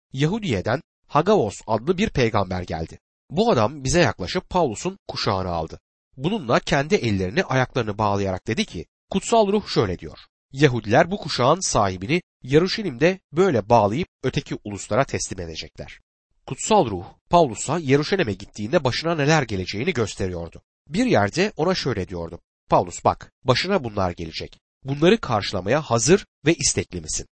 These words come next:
Tanrı, Paulus'un Tanrı tarafından bir tuzağa düşürüldüğü hissine kapılmasını istemiyordu. Paulus önünde kendisinin nelerin beklediğini biliyordu ve buna rağmen devam etmeye tam bir istek duyuyordu. Aslında bu peygamber ona yeni bir şey söylemiyordu.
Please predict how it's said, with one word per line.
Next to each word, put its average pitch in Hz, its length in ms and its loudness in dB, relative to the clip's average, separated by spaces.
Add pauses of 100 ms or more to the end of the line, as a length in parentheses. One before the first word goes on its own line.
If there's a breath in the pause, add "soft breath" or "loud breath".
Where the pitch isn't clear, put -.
(160)
Tanrı, 107 340 2
Paulus'un 156 640 -2
Tanrı 120 260 -2
tarafından 139 600 -2
bir 156 100 -2
tuzağa 123 460 0
düşürüldüğü 95 520 -8 (220)
hissine 107 300 0
kapılmasını 104 520 -2
istemiyordu. 85 580 -8 (400)
Paulus 214 440 2
önünde 135 280 0
kendisinin 139 540 -4
nelerin 143 420 4
beklediğini 90 520 -6
biliyordu 131 480 0 (260)
ve 117 160 0
buna 160 180 2
rağmen 110 340 0 (240)
devam 123 360 2
etmeye 131 340 -4
tam 185 360 -2
bir 214 220 2 (200)
istek - 500 -2 (180)
duyuyordu. 82 480 -10 (640)
Aslında 220 360 2
bu 254 80 -2
peygamber 110 680 2
ona 156 240 2
yeni 190 300 2
bir 135 100 0
şey 220 240 0
söylemiyordu. 90 640 0